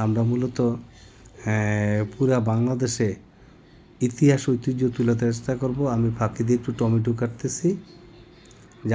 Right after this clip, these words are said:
আলুগুলো একটু সিদ্ধ হবে কষানি হলে। এই তো আমার মোটামুটি প্রায়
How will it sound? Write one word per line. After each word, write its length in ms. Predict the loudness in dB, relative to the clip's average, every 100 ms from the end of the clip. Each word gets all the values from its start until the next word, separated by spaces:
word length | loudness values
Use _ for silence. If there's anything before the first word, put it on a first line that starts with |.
| 2
আলুগুলো 320 | 2 2 0 -2
একটু 140 | -2 -2
সিদ্ধ 200 | -2 -2 0
হবে 160 | 2 2 -2
কষানি 320 | -4 0 0 2
হলে। 180 | 2 2 -2 -10 -20 -20 -20 -20 -20 -20 -20 -20 -12 -4
এই 60 | -4
তো 80 | -2 0
আমার 160 | 0 0 0
মোটামুটি 440 | 0 -2 -2 -2 -2
প্রায় 300 | 0 0 0